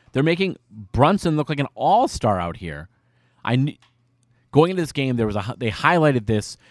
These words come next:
in the pre-show for the Wolves, that Jalen Brunson was gonna be key, and he was. With, Jalen Brunson was fantastic.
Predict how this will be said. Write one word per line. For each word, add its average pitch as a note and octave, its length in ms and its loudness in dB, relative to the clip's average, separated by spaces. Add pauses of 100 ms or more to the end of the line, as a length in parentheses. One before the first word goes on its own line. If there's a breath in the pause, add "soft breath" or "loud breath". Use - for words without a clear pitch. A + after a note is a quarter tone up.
(180 soft breath)
in A#2+ 120 -2
the A2+ 80 0
pre-show B2+ 580 2
for G#2+ 160 -2
the G#2 80 -2
Wolves, G2 440 -2 (240 soft breath)
that G#2 220 -4
Jalen C3 320 -4
Brunson B2 360 0
was G2+ 100 -8
gonna G#2+ 140 -6
be G2 100 -8
key, C3 340 -8
and A2 80 -6
he A#2+ 80 0
was. B2 360 -4 (340 soft breath)
With, - 200 -14
Jalen C#3+ 220 -2
Brunson C#3 300 -2
was A#2 100 -8
fantastic. B2 760 -8